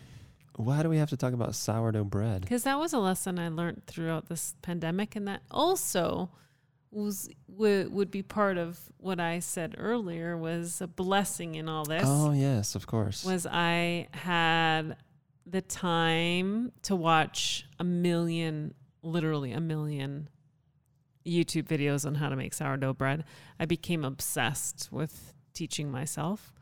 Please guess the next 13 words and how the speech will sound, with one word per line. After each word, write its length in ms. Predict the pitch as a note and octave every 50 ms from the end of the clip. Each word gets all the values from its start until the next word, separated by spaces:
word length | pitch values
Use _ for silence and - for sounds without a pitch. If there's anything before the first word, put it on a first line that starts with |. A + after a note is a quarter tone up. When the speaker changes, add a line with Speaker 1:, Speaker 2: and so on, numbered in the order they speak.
| - C#3
Speaker 1:
Mm-hmm. 260 | A2+ G2+ G#2+ G2 G2 G#2
Speaker 2:
I 340 | E3+ D#3+ D#3 D3+ D3 C#3 C#3 -
took, 220 | - - - D#3+ - - _ _ _ _ _ _ _ - -
took 280 | - G3 F#3+ - -
two 240 | - - A3+ A3 G#3
weeks 600 | F#3+ G3 G#3 A#3+ C4+ - - - - - - - - -
and 160 | E3+ F3 E3
I 80 | E3
grew 240 | E3 D#3 E3 F#3 F#3
my 140 | F3+ F3+ F3
own 180 | E3+ F3+ F3 F3+
starter. 680 | - - - - F3+ E3+ E3+ F3+ G3 A3+ C4 D#4 C4 - - - _ _ _ _ _ _ _ _ _ _ _ _ -
And 800 | F3 F3 F3 F3 F3 F3 E3+ E3+ E3+ E3+ E3+ E3 E3+ E3+ -